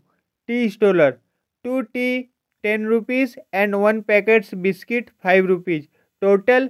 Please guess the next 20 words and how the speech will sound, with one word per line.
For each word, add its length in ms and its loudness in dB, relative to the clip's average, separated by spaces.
fifteen 400 0
rupees, 280 -6
सर। 320 2
दो 220 4
चाय 360 2
के 300 -2
दस 280 -2
रुपये 360 2
और 240 -4
एक 280 0
पैकेट 260 -2
बिस्कुट 500 -10
के 180 0
पाँच 240 -2
रुपये, 340 -4
टोटल 540 -2
पन्द्रह 340 -2
रुपये 280 -2
हुए, 320 0
सर।" 340 0